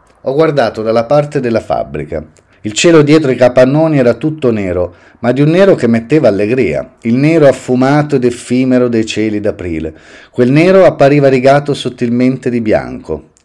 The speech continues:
Laggiù pioveva. Ma sul prato di trifoglio e sul filare dei pioppi c'era il sole,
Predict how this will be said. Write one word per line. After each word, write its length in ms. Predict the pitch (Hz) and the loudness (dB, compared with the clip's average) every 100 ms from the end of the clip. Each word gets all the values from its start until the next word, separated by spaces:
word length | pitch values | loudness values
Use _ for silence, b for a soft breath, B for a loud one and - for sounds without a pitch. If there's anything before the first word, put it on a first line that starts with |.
| - | -10
Laggiù 580 | 92 98 90 113 127 - | -2 -2 -4 -10 -12 -10
pioveva. 640 | 120 104 69 58 73 - _ _ _ - | -6 -6 -6 -10 -12 -16 _ _ _ -6
Ma 180 | 123 | -6
sul 240 | - 143 147 | -4 -4 0
prato 340 | 175 214 214 | 4 4 4
di 140 | 143 120 | -2 -2
trifoglio 580 | 113 110 110 101 92 | -4 0 2 2 0
e 40 | 95 | -4
sul 180 | - 92 | -6 -10
filare 440 | - 117 131 127 | -4 2 2 2
dei 140 | 110 | -2
pioppi 460 | 110 131 143 147 135 | -2 -2 -4 -4 -10
c'era 260 | - 131 127 | -4 -2 -2
il 80 | |
sole, 480 | 127 - 98 98 - | -4 -6 -8 -8 -14